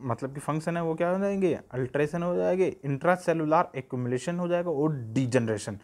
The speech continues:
डिजनरेशन मतलब कि सेल क्या होगी? टूटेगी और मॉड-, रीमॉडलिंग स्टार्ट कर देगी।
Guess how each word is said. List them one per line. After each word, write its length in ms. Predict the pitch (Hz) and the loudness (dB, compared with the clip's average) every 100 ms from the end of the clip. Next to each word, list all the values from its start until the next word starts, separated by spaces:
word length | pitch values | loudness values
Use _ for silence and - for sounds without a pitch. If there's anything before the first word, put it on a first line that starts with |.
| - - - | -20 -20 -8
डिजनरेशन 540 | 131 139 143 147 143 156 | -2 0 0 0 0 0
मतलब 320 | 160 147 147 | -2 -2 -6
कि 120 | 190 | -8
सेल 320 | 175 - 135 156 | -8 2 2 2
क्या 220 | - 156 | 0 0
होगी? 180 | 175 175 | 2 -2
टूटेगी 760 | - 139 127 147 147 151 156 - - - - | -2 -2 -2 -2 -2 -2 -4 -6 -20 -10 -2
और 240 | 143 - _ _ _ _ _ _ _ 165 | -2 -2 _ _ _ _ _ _ _ 2
मॉड-, 340 | 135 135 120 | 8 8 6
रीमॉडलिंग 680 | 120 135 143 147 135 151 165 | 0 2 4 4 4 2 -2
स्टार्ट 360 | - 143 147 - | -4 -2 -2 0
कर 160 | 135 | -2
देगी। 320 | 120 120 120 | 0 0 0